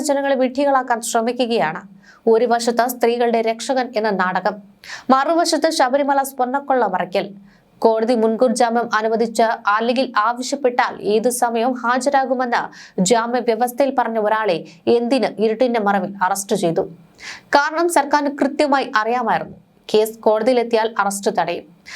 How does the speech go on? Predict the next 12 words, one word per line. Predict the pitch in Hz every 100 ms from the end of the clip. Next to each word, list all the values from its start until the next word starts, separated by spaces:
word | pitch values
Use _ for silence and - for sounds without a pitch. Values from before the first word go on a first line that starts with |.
| - -
അതുകൊണ്ടാണ് | 247 254 269 262 262 196 185
ഈ | 214 175
നാടകം. | 170 165 185 - - - _ - -
ഹേമ | 320 330 370 370
കമ്മിറ്റി | 330 339 339 311 247
റിപ്പോർട്ടിന്മേൽ | 262 311 311 285 277 262 220
അടയിരുന്ന | 220 285 269 262 233
സർക്കാർ | 226 220 208 240 254 -
ഇന്ന് | 226 233
എന്തിനാണ് | 226 240 262 240
പെട്ടെന്ന് | 233 220 214 202
സ്ത്രീ | 214